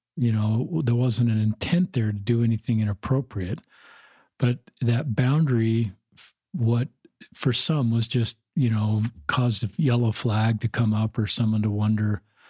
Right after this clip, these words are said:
But in a w-, another hand, I, you know, we've g-, got sons that give bro hugs. All our sons at our str-, house, I'm pretty sure, straight. Um, I think they've come out to me, to me by now if they weren't.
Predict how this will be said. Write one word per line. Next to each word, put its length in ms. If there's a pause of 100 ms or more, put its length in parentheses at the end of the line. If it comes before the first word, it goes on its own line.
(520)
But 140
in 140
a 80
w-, 240
another 380
hand, 280
I, 300 (180)
you 120
know, 100
we've 260
g-, 120 (300)
got 260
sons 480
that 200
give 220
bro 240
hugs. 640 (680)
All 240
our 160
sons 400
at 80
our 160
str-, 280 (140)
house, 440
I'm 120
pretty 280
sure, 280
straight. 600
Um, 420 (120)
I 60
think 180
they've 180
come 200
out 180
to 80
me, 280
to 180
me 160
by 220
now 340
if 140
they 100
weren't. 500